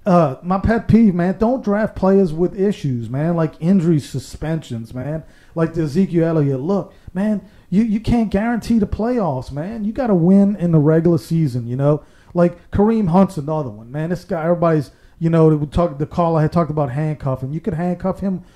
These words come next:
with Nick Chubb, but look, if you really dig into, uh, Kareem Hunt, Cleveland bye week is week seven, okay? He suspended eight games, K-, Kareem Hunt. All right, so week seven, they got the bye. So that's six weeks.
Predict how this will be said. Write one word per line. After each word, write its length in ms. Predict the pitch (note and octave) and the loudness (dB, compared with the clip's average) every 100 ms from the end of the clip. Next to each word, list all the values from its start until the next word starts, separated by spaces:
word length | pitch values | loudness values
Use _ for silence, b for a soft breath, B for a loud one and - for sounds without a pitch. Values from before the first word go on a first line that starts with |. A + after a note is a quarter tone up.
| b | b
with 160 | E3 E3 | -2 0
Nick 220 | E3 D#3 | 0 -2
Chubb, 280 | - G3+ E3 | -2 -2 0
but 120 | D#3 | -4
look, 300 | G3 G3 B2 b b | -4 -4 -4 b b
if 160 | D#3+ F#3+ | -6 2
you 100 | E3+ | 6
really 280 | F#3+ A3+ G#3+ | 8 6 2
dig 320 | D3+ F3+ F#3 | 4 4 4
into, 320 | F#3 - E3+ | 0 -2 -2
uh, 300 | D3+ D3+ C#3+ | 0 0 0
Kareem 460 | C#3 D#3 E3+ F3 D3+ | -2 -2 0 -2 -2
Hunt, 220 | D#3+ B2+ b b b b - | -4 -4 b b b b -8
Cleveland 720 | - G#3+ A3+ A3+ G#3 G3 - _ _ D3 | 0 2 2 2 0 -2 -10 _ _ -4
bye 340 | C3 D#3+ F3+ | 0 2 4
week 260 | E3+ D#3+ D3 | 2 0 -2
is 140 | A#2+ | -6
week 280 | C3+ D3+ C#3+ | -6 -6 -8
seven, 440 | - D3 B2 A2+ | -6 -4 -4 -8
okay? 320 | A#2 C#3 C3+ | -12 -8 -6
He 160 | B2+ D#3+ | -6 -8
suspended 640 | - D3+ - E3 D#3+ C#3 - | -8 -10 -4 -2 -2 -4 -6
eight 320 | D3+ E3+ E3 C#3+ | -4 -2 -2 -4
games, 520 | C#3+ C#3+ A#2 G#2+ G#2+ _ | -2 -2 -4 -12 -20 _
K-, 100 | C3 | -14
Kareem 400 | - C3+ B2+ A#2 | -6 -4 -4 -6
Hunt. 220 | A#2+ G#2 - b b b b | -6 -6 -10 b b b b
All 100 | D#3+ | 2
right, 120 | C#3+ | 2
so 100 | - | 2
week 280 | D3+ G3+ F#3+ | 2 2 -2
seven, 540 | - G3+ G#3 E3+ D#3+ - b | -2 0 0 0 -2 -4 b
they 120 | F3 | -4
got 180 | E3 E3+ | -2 -2
the 80 | D3+ | -2
bye. 340 | C3+ E3 B2+ | -4 -4 -4
So 160 | B2+ D3+ | -6 -4
that's 180 | D3 - | -6 -6
six 400 | - G#3 G#3 - | -4 -4 -4 -8
weeks. 380 | G3 F#3+ - | -4 -4 -6